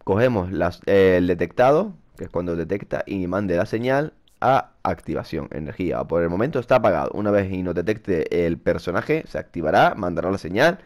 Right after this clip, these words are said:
y nos activará también el sensor de mando. Eh, vale, también podemos venir aquí ahora. Vamos a dejar esto aquí un momento, L uno círculo sobre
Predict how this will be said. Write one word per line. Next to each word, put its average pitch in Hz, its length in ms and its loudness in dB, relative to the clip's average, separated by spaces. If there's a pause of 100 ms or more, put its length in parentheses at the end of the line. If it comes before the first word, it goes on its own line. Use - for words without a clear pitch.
(540)
y 120 100 -6
nos 113 120 4
activará 107 400 4
también 127 540 2
el 85 220 2
sensor 87 480 2
de 139 120 6
mando. 127 440 2 (840)
Eh, 113 720 8
vale, 117 200 8
también 113 240 2
podemos 135 240 4
venir 131 200 6
aquí 123 200 6
ahora. 127 360 6 (160)
Vamos 92 220 0
a 92 40 4
dejar 98 140 4
esto 101 120 0
aquí 98 140 0
un 101 60 2
momento, 127 380 2
L 98 160 4
uno 101 180 0
círculo 127 460 -4
sobre 87 520 0